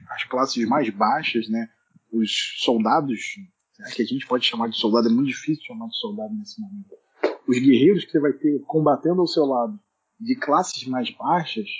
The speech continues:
sejam arqueiros, no caso inglês, sejam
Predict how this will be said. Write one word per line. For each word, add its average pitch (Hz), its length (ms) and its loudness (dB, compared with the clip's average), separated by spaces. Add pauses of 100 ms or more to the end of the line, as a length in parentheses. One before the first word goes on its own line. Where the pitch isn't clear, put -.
(280)
sejam 123 340 4
arqueiros, 135 580 4
no 110 100 -2
caso 117 280 -6
inglês, 110 640 0 (420)
sejam 123 540 2